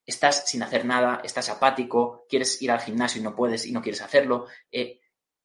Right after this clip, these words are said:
entras en un estado de apatía. Tienes que conseguir todo lo contrario. Tienes que conseguir la disciplina de que lo que tú piensas, lo realizas. Cuando vas consiguiendo esto, lo que en, en el ámbito del crecimiento personal se llama momentum, adquirir,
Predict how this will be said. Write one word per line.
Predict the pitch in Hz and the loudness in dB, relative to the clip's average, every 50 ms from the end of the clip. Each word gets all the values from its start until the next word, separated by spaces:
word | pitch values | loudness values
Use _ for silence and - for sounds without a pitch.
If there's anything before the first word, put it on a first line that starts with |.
| _ _ - | _ _ -4
entras | 180 202 202 220 214 208 - | -2 0 2 2 0 0 -2
en | - 143 | -4 -4
un | 143 143 | -4 -2
estado | 143 143 - 131 135 139 | -2 2 4 4 4 4
de | 127 117 | 4 2
apatía. | 113 113 104 104 - 110 101 - - _ _ _ _ _ _ _ _ - | 2 0 -2 -6 -8 -10 -12 -12 -14 _ _ _ _ _ _ _ _ -2
Tienes | 170 196 202 208 - | 0 2 2 2 0
que | - 165 | 0 -2
conseguir | 143 135 127 - 117 123 131 - | -2 -2 -2 -4 -4 -6 -6 0
todo | - 135 135 135 | 2 2 4 4
lo | 127 123 | 2 2
contrario. | 117 113 117 117 110 101 101 - - | 0 -2 -4 -4 -4 -4 -6 -6 -6
Tienes | - 156 165 - | -6 -4 -4 -2
que | 175 | -2
conseguir | 165 - 147 131 143 147 - - _ | -2 -2 -2 -4 -4 -6 -8 -10 _
la | - 110 117 | -2 -2 -2
disciplina | 113 - - - 120 - 151 185 202 226 254 277 - - - _ | -2 -4 -10 -12 -8 -6 -4 -2 -2 -2 -2 -4 -6 -10 -18 _
de | - 120 117 - | -4 -4 -4 -2
que | 110 | -4
lo | 107 107 | -6 -6
que | - 113 - | -6 -6 -6
tú | - - 170 | -6 -6 -4
piensas, | 175 170 170 170 - 170 180 175 - - _ _ - | -4 -4 -2 -2 -4 -4 -6 -6 -8 -12 _ _ -2
lo | 113 107 | -2 0
realizas. | 104 104 110 107 104 - - - - - 107 - _ _ _ _ _ _ | 0 -2 -6 -8 -10 -12 -14 -18 -18 -18 -18 -20 _ _ _ _ _ _
Cuando | - 170 156 151 151 160 | 4 4 6 6 4 2
vas | 185 226 226 - | 2 2 2 0
consiguiendo | 220 196 - - 156 147 143 139 120 - - | -2 -4 -4 -4 -4 -4 0 2 2 2 2
esto, | 127 147 - - - 196 208 - - - - | 0 -2 -2 -2 -2 -2 -2 -4 -8 -12 -12
lo | - 117 | -10 -8
que | - - 104 - - | -6 -6 -6 -6 -8
en, | 107 110 107 101 98 95 - - | -12 -14 -14 -14 -16 -18 -20 -20
en | 104 101 101 | -20 -18 -6
el | 101 113 | -2 -2
ámbito | 131 131 135 139 139 127 | 0 0 -2 0 0 0
del | 110 | 0
crecimiento | 117 113 - 113 117 127 131 127 | -2 -4 -2 -2 -2 0 0 0
personal | 117 113 - 104 107 113 120 117 - - | -2 -4 -4 -2 -2 0 0 -2 -4 -8
se | - - - | -8 -6 -2
llama | 104 113 117 117 113 110 110 | 0 0 0 0 -2 -4 -6
momentum, | 117 113 101 110 127 151 170 165 190 190 180 | -8 -10 -8 -6 -6 -4 -2 -2 -2 -2 -2
adquirir, | - - - - 110 107 113 117 117 - | -4 -8 -10 -12 -8 -6 -6 -6 -8 -10